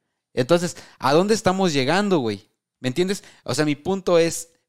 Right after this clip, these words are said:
¿cuántos de nosotros nos hemos enfermado? ¿Cuántos de tus, de tus, de tus parientes, de tus amigos se han enfermado de cáncer cuando estaban bien, güey, cuando llevaban una vida saludable, cuando eran personas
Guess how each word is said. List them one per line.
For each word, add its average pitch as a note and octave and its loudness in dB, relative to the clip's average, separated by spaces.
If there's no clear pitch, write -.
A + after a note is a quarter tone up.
¿cuántos F#3+ 0
de D#3+ 0
nosotros D3 -2
nos B2 -6
hemos D#3 -4
enfermado? A#2+ -4
¿Cuántos D3 -4
de G2+ -14
tus, - -14
de G#2 -8
tus, - -14
de A2 -6
tus - -14
parientes, C3+ -4
de A2+ -8
tus - -12
amigos C3 -2
se - -4
han D3+ 0
enfermado C3+ -2
de A#2 -4
cáncer C3+ -4
cuando C3+ 0
estaban D#3 -4
bien, D#3+ 0
güey, D#3 0
cuando B2 -6
llevaban C3 -2
una C#3+ -4
vida B2 -6
saludable, C3 -2
cuando A#2 -8
eran A#2+ -6
personas A#2 -6